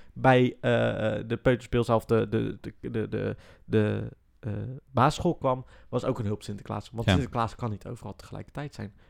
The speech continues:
Speaker 1: En ik dacht als kind, "Prima, krijg cadeautjes, vind het allemaal prima." De, de eerste reactie die ik had toen het, eh,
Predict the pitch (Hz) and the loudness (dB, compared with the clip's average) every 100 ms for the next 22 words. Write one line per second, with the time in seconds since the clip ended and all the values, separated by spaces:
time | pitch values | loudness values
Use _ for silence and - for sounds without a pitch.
0 | - - 135 139 - 120 120 127 - 123 | -6 0 2 0 -2 0 0 -2 -2 -2
1 | 110 - - - - 127 135 120 107 - | -2 -8 -12 -12 -2 0 2 0 0 -10
2 | - 131 - 123 123 117 107 - - 107 | -4 -2 0 2 2 2 -6 -12 -10 -2
3 | 117 113 139 131 101 - - 120 127 165 | -2 -2 -4 -4 -6 -8 -2 2 2 2
4 | 180 147 139 160 - 120 - 117 127 113 | 0 2 2 2 -2 -6 -4 -2 -2 0
5 | 139 - - - - - 139 123 - - | -2 -2 -8 -20 -18 -8 -6 -6 -10 -20
6 | - - 110 | -14 -6 -4